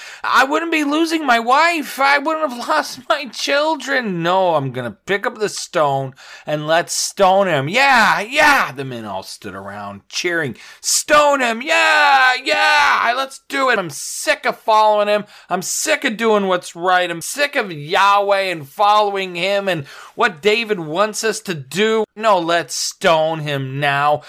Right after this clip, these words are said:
Let's kill him. He's brought us nothing but pain and suffering." The men were around David.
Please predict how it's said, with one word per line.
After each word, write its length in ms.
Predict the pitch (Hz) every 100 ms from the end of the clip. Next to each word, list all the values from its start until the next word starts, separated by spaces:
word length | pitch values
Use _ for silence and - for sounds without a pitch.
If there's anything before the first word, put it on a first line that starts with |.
| - -
Let's 360 | 151 - -
kill 440 | - - 180 175 180
him. 100 | 165
He's 220 | 151 117
brought 440 | 113 165 165 180
us 260 | 185 165 -
nothing 960 | 165 165 185 220 226 220 220 202 185
but 260 | 165 156 139
pain 560 | - 208 214 220 226 214
and 200 | 185 143
suffering." 1300 | - - 240 233 196 226 220 208 196 196 190 170 139 - - - _ _ _ _ _ _ _ _ _ _ _ _ _ _ _
The 80 | 143
men 600 | 82 95 101 113 131 143 _ _ _
were 300 | 104 87 82
around 460 | 92 101 120 131
David. 580 | 113 80 78 71 69 67